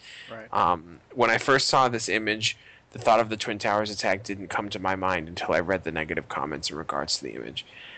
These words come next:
Speaker 2: I think people need to spend less time looking for a problem and work on things that may actually be problems. So, first and foremost, I'm not undermining the nine eleven attacks. I mean, I was, I was, uh,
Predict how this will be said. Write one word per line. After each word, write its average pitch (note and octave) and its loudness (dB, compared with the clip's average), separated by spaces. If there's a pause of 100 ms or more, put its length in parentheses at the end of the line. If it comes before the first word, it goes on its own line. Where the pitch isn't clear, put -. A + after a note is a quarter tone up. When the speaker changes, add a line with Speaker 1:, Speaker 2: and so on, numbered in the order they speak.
(160)
Speaker 2:
I A#2+ 4
think A#2 2
people A#2 2
need G2 -4
to - -2
spend F#2 -2
less G#2 2
time F#2+ -2
looking A#2 0
for C#2 -2
a C2+ -2
problem - -4 (440)
and A2 0
work G#2 4
on G2 2
things F#2+ -2
that C#2 0
may F2 0
actually D#2+ 2
be F2+ -4
problems. C#2+ -2 (260)
So, D#3 6 (1400)
first A#3 4
and A#2 0
foremost, A2+ 4
I'm E3 4
not C#3 4
undermining A2 0
the G2+ -6
nine G2 -2
eleven G2 -4
attacks. E2 -6
I C#2+ -10
mean, F#2+ -8
I G2+ 2
was, A2 -4 (420)
I A#2 2
was, A#2 0
uh, D#2+ -4